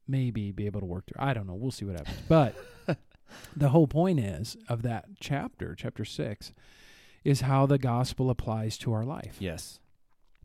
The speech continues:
Speaker 1: Or one aspect
Speaker 2: One
Speaker 1: of it.
Speaker 2: aspect.
Speaker 1: One aspect of it, which is our relationship to sin
Speaker 2: Mm-hmm.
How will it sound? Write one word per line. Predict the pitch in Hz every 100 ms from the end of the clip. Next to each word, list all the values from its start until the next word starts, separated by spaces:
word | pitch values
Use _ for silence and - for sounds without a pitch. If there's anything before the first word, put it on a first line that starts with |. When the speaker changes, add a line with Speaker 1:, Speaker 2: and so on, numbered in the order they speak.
| -
Speaker 1:
Or | 170 156
one | 156 175
aspect | 156 156 - -
Speaker 2:
One | 104 95
Speaker 1:
of | 82
it. |
Speaker 2:
aspect. | - 135
Speaker 1:
One | 147 175
aspect | 160 123 113 -
of | 113
it, | -
which | 143 143 147
is | 127
our | - 135
relationship | 131 127 131 135 117 131 -
to | 117
sin | - - 139 120 80 78 113
Speaker 2:
Mm-hmm. | 78 76 85